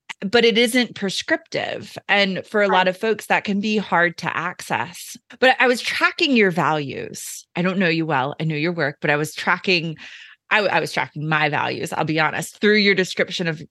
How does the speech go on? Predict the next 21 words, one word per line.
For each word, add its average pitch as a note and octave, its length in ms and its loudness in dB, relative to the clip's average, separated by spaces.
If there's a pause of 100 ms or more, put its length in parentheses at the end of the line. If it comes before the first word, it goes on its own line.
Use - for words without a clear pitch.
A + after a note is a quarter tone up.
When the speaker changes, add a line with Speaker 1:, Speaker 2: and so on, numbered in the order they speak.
Speaker 1:
of D#3+ 300 0
the E3+ 100 2
work G3 280 -2
that G#3+ 140 -2
you E3 120 -2
did D3 220 -2
in E3 200 -4
talking G3 380 -4
about E3+ 320 0
letting F3 260 -2
people F3 300 -6
come E3+ 300 -6
and D3 140 -4
go. - 440 -6 (640)
That G3 160 4
you G#3 60 0
Speaker 2:
Yeah. G#3 140 2
Speaker 1:
were, G3+ 240 4
of-, G3 240 0
you G3 220 -2
were F#3 400 2